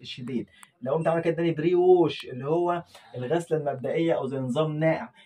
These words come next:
اداني كده بقى السك اللي هو النقع المباشر لو انا عايزه، اداني بعد كده لغيت الغسيل خالص، اداني اللايت اللي هو الغسيل خفيف لو انا عايز غسيل ضعيف يعني، اللي احنا عايزينه بنختاره.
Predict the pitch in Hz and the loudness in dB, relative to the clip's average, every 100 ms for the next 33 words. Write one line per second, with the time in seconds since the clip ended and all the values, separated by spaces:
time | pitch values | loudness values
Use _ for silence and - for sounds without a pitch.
0 | - 127 165 170 185 175 170 160 - 190 | -16 -2 0 2 4 4 2 0 4 4
1 | - 151 143 170 165 156 170 156 147 147 | 4 -8 0 0 2 0 0 -2 -4 -4
2 | 147 165 165 160 135 151 151 156 160 120 | 4 6 6 2 -4 -2 0 0 0 -2
3 | 120 _ _ - 139 185 170 156 156 180 | -8 _ _ -12 -2 2 4 2 2 0
4 | 170 160 _ 139 143 180 156 156 180 180 | 0 -4 _ -4 0 2 0 -2 -4 0
5 | 185 185 135 160 170 165 180 180 165 156 | 0 0 -4 -2 0 2 2 0 -2 0
6 | 170 160 131 131 147 170 160 151 180 180 | 2 2 -2 -8 -8 -8 -10 -8 -6 -6
7 | 139 156 151 160 - - 120 123 165 160 | -4 -2 0 -2 -4 -12 -8 -6 -4 0
8 | 131 151 156 156 165 170 165 _ - - | 0 0 0 -2 -2 -4 -8 _ -20 -20
9 | - - 226 220 202 180 156 165 160 180 | -8 -4 -2 -4 -8 -6 -4 -4 -4 -8
10 | 160 156 156 - 117 | -8 -10 -10 -10 -10